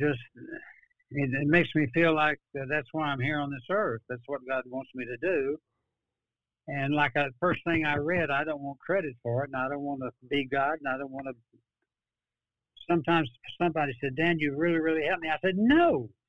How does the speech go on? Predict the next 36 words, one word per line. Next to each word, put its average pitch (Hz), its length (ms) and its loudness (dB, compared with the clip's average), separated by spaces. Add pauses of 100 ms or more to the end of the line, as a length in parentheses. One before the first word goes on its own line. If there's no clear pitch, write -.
(140)
no, 214 240 -4
I 151 100 -2
<laughs> 156 40 -16
don't. 202 460 0 (840)
I'm 156 180 -18
just 147 240 -16
telling 170 220 0
you 143 160 -4
what 151 160 -4
I've 151 180 -2
heard 160 240 -2
in 147 100 -6
A 143 40 -6
A 147 420 -8
meetings 160 400 -10
and 131 160 -6
what 139 280 -2
I 135 100 2
believe 151 420 0
in." - 1600 -10
And 139 120 0
I'm, 214 160 2 (1600)
you 214 120 2
know, 208 80 4
I 190 100 2
just, 190 220 -2 (500)
I 175 120 4
don't 285 160 6
know. 226 100 6
I've 151 160 2
lived, 170 240 -2 (100)
I've 160 100 -6 (180)
had 170 140 -4
a 165 60 -8 (240)
marvelous 220 520 -2
life. 190 340 -4